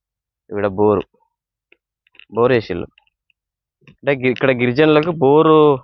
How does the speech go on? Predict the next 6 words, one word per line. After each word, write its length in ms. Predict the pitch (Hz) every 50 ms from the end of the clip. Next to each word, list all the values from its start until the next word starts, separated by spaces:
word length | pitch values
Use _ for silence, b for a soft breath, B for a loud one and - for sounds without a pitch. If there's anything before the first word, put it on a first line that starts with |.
| _ _ _ _ _ _ _ _ _ _ _ _ - 110
ఆ, 160 | 113 113 113
వేసుకునే 420 | 117 123 123 - - 151 151 147
అవకాశం 520 | 143 135 131 131 135 139 131 147 156 143 123
గవర్నమెంట్ 400 | 127 123 123 123 131 131 123 110
ఇస్తది 300 | 107 - - 131 117 113
కావచ్చు. 360 | 98 98 98 92 - - 117